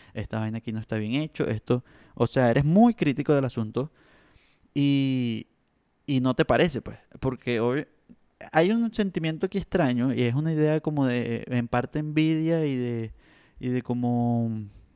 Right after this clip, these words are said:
condescendencia con uno mismo. No, no sé cómo explicar esto, pero se trata de que tú lo que piensas es, "Oye, mira, esta gente no está haciendo las cosas de la calidad que yo lo estoy haciendo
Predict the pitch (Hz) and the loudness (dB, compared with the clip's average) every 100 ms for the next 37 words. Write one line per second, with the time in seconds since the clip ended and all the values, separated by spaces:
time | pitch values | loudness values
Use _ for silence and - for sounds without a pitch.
0 | _ - 131 123 127 123 123 123 131 156 | _ 6 6 8 4 2 0 2 2 0
1 | 151 143 165 143 117 113 110 110 127 131 | 0 0 0 0 0 -2 -2 -4 -4 -4
2 | 139 131 113 123 117 - 107 113 113 - | -4 -4 -4 -2 -2 -4 0 2 2 -2
3 | - - - - _ 156 151 175 208 208 | -20 -20 -20 -20 _ -2 2 2 2 2
4 | 185 - 147 - _ _ _ _ _ _ | 0 -2 -4 -4 _ _ _ _ _ _
5 | _ _ _ - _ _ _ 156 156 175 | _ _ _ -20 _ _ _ 4 4 4
6 | 165 185 156 131 120 123 - 185 110 110 | 2 2 2 0 -2 0 2 2 2 -4
7 | - 117 - 180 160 220 147 117 104 98 | -6 -10 -4 -4 2 2 2 -2 -4 -4
8 | 120 - 151 156 151 - 165 113 110 104 | -6 -4 -4 -4 -4 -2 -4 -2 -4 -4
9 | 107 107 107 131 135 - 151 - 117 101 | -4 -6 -4 -4 -4 -2 -4 -2 -4 -4
10 | 123 | -6